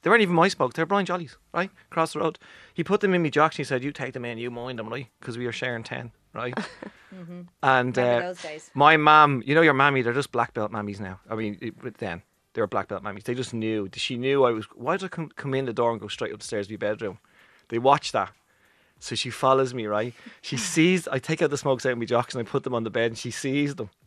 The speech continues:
Speaker 1: right? And she's actually going, "Oh my God, what are you doing?" My dad comes in behind, pushes open the door and he goes, "There they are.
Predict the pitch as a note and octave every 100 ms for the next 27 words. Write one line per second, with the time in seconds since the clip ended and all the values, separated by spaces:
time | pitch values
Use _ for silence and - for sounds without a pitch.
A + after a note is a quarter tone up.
0 | - A#2 B2 A#2 - C3 C3 C#3 - G#4
1 | - F#4 - - E4+ A4 B4+ A#4 A4 A#4+
2 | A4 - - - E3 D3+ F#3+ G#3 A#3+ -
3 | A3+ G3+ A3 G3+ F#3+ A#3 C4+ - _ _
4 | _ - A#3+ A3+ G3+ G3+ G3+ F#3+ G#3+ A3
5 | G3+ D#3 A3 A#3+ B3 A#3 G#3+ G#3+ G3+ F3
6 | A2+